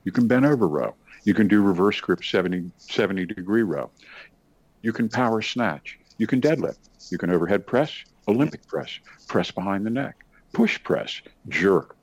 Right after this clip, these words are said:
floor press, pull over on floor, front raise with plate,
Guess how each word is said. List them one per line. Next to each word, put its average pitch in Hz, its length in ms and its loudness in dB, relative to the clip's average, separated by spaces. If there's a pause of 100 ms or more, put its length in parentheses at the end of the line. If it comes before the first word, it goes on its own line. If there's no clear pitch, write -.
(340)
floor 101 400 2
press, 78 540 0 (400)
pull 160 240 2
over 135 240 4 (120)
on 117 120 -4
floor, 143 460 -6 (320)
front - 400 0
raise 87 340 4
with 82 320 -2
plate, 147 360 -2